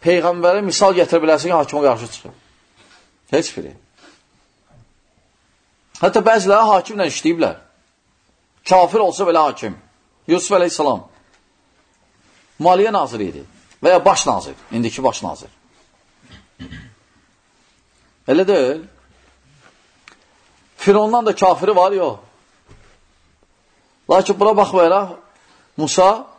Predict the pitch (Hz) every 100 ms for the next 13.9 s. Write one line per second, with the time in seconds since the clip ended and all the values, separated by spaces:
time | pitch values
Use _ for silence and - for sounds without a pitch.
0 | _ - 226 214 208 240 208 - 95 80
1 | _ _ _ - 117 - 262 - - -
2 | 135 104 _ _ _ _ - 123 202 208
3 | 208 180 165 175 190 - - _ _ -
4 | 214 214 208 196 190 208 208 180 - -
5 | - - - 180 196 185 233 262 202 160
6 | 123 170 165 185 165 160 139 143 131 92
7 | 76 _ _ _ _ _ _ _ _ _
8 | _ _ _ _ _ _ _ _ _ -
9 | 170 247 214 175 196 - 214 139 85 -
10 | _ _ _ _ _ _ _ _ _ _
11 | _ _ 120 _ _ _ _ _ _ _
12 | _ _ _ _ _ _ _ _ _ _
13 | _ - 175 202 247 214 190 - 151